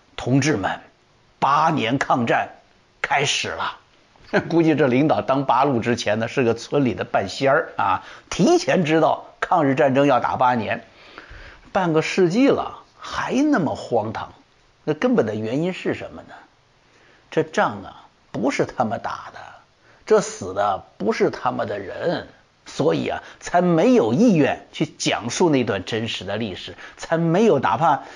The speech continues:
就说那么一点儿吧，对那个时代为这个民族献出生命的那些英雄们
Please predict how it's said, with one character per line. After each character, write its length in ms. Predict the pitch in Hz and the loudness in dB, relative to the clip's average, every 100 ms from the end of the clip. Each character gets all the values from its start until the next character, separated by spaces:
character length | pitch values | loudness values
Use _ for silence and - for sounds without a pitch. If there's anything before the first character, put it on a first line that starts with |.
| - | -4
就 140 | 202 | 0
说 100 | 202 | 2
那 80 | 214 | 2
么 100 | 190 | 2
一 200 | 202 233 | 2 2
点 200 | 131 104 | 0 -4
儿 140 | - 101 | -4 -2
吧， 280 | 110 - _ - - - 220 | -4 -4 _ -20 -20 -4 2
对 140 | 196 | 4
那 160 | 185 139 | 4 2
个 100 | 120 | 0
时 280 | - 120 | -2 -2
代 340 | 123 131 90 - - - | 0 -2 -4 -10 -20 -2
为 180 | 233 214 | 2 4
这 100 | 233 | 4
个 140 | 175 | 4
民 340 | 139 139 196 202 | 6 6 4 4
族 240 | 143 151 | 4 2
献 240 | 151 180 156 | 4 2 2
出 140 | - | 2
生 360 | - - 269 254 | 0 0 2 4
命 200 | 254 147 | 6 4
的 100 | 139 | 4
那 100 | 143 | 4
些 160 | 135 | 2
英 320 | 123 185 294 | 2 4 4
雄 200 | 202 123 | 4 2
们 180 | 98 95 | 0 -6